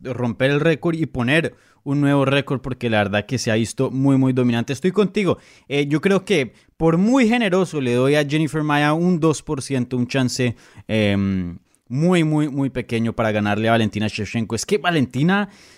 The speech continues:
me, me, en mi opinión, ni siquiera hablando de, de las mujeres, estoy hablando de, del deporte entero. Es, e-, es,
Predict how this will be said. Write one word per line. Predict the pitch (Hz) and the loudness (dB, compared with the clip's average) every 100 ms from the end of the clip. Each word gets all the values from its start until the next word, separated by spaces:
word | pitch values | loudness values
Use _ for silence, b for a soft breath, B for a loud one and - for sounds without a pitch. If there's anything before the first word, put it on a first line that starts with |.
| B | B
me, | 170 170 | -8 -6
me, | 196 185 | -6 -4
en | 175 | 0
mi | 170 | 2
opinión, | 170 147 143 220 160 | 2 0 0 2 2
ni | 139 | -2
siquiera | 127 - 147 | -6 -4 -2
hablando | 208 220 220 214 | 0 0 0 2
de, | 185 135 107 | 2 0 -2
de | 117 120 | -6 -4
las | 117 | -4
mujeres, | 113 107 147 214 101 | -4 0 0 0 -4
estoy | 98 - | -10 -8
hablando | 127 170 180 180 | -4 -2 0 2
de, | 170 123 | 2 2
del | 123 113 | 0 0
deporte | 107 - 156 160 - | -4 -2 0 0 0
entero. | 175 165 190 156 98 b b | -4 0 2 2 -2 b b
Es, | - 123 127 - B B B B | -4 -4 -2 -6 B B B B
e-, | 139 143 151 | -8 -6 -4
es, | 131 - | -6 -10